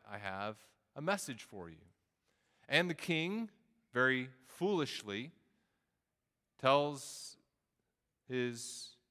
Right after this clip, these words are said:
uh, subjects, "Silence the attendants." He's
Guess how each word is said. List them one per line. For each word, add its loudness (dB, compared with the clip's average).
uh, -14
subjects, -2
"Silence 2
the -6
attendants." -6
He's -12